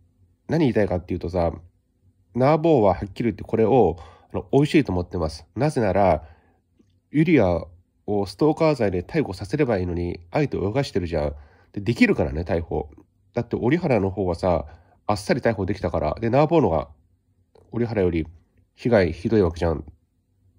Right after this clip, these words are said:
それで逮捕できないってついつまわないじゃないですか。で、結局はこうやって、あの、エミタロ・ルイージのさ、あの、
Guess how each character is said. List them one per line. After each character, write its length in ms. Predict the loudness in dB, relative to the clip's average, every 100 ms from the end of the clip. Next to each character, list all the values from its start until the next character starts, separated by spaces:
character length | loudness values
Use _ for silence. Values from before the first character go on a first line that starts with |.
| _ -8
そ 140 | -6
れ 80 | -4
で 120 | 0
逮 140 | 0
捕 100 | 0
で 80 | -2
き 80 | 0
な 60 | -2
い 20 |
っ 20 |
て 100 | -4
つ 160 | -6 -4
い 60 |
つ 60 | -2
ま 80 | 0
わ 100 | 0
な 80 |
い 40 | -2
じ 60 |
ゃ 40 | -2
な 60 |
い 20 | -4
で 20 |
す 100 | -2
か。 260 | -2 -2 -6 -20 -20 _ _ -8
で、 120 | -4
結 200 | -4 -2
局 160 | 0
は 80 | 0
こ 120 | 2
う 20 | -2
や 40 |
っ 40 |
て、 220 | 0 -2 -2 _ _ _ _ -8
あ 40 | -4
の、 120 | -2
エ 80 | -2
ミ 120 | 0
タ 120 | 2
ロ・ 180 | 2 0
ル 160 | 0 2
イ 60 |
ー 40 | 2
ジ 100 | -2
の 80 | 0
さ、 300 | 0 0 -2 -18 -20 _ -10
あ 40 |
の、 280 | -6 -6